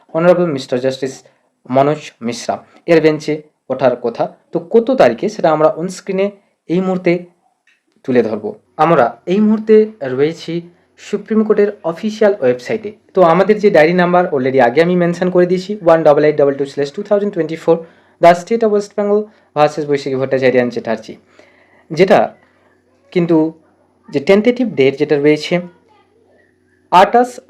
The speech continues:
আট দু হাজার চব্বিশ, মানে যেটা দোষে ছিল, দোষের মাসে ছিল, সেটা কিন্তু অনেকটাই এগিয়ে আনা হয়েছে। প্রায় এক সপ্তাহের পর বা এক সপ্তাহের মধ্যে কিন্তু আমাদের এই এসএসসি দু হাজার ষোলো প্যানেল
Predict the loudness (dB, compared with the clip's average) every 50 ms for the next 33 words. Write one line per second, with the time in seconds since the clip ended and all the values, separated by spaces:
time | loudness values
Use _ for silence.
0 | 4 6 6 4 0 -8 -18 _ -8 -6 -6 -4 -4 -4 -4 -4 -4 -4 -6 -6
1 | -10 -12 -12 -14 -20 -20 _ _ 0 0 2 4 4 4 4 4 2 0 0 0
2 | -4 -4 -2 0 0 0 2 2 -2 -2 -2 -2 0 0 -2 -2 -4 -4 -4 -2
3 | -2 -2 -4 -2 -2 -2 0 0 0 0 0 0 -2 -2 0 2 2 2 2 0
4 | -6 -12 _ -10 -10 -6 -4 -2 -2 -4 -4 -4 -4 -2 -2 0 0 0 -2 0
5 | 0 -2 -4 -2 2 2 4 4 4 2 0 -2 -6 -6 -4 -6 -8 -8 -4 -2
6 | 0 0 0 0 -4 -14 _ _ 0 2 2 2 0 -4 -14 _ _ _ _ 2
7 | 4 4 4 4 2 -4 -6 -2 0 -2 0 0 -2 -4 -4 -4 -8 -6 -6 -6
8 | -4 -4 -4 -4 -4 -2 -2 2 2 2 2 2 -2 0 -2 -2 -4 -4 -4 -8
9 | -10 -6 -6 -8 -8 -6 -2 0 0 0 -2 -6 -16 -20 -20 _ 0 2 2 4
10 | 2 2 2 4 4 4 4 4 2 0 2 2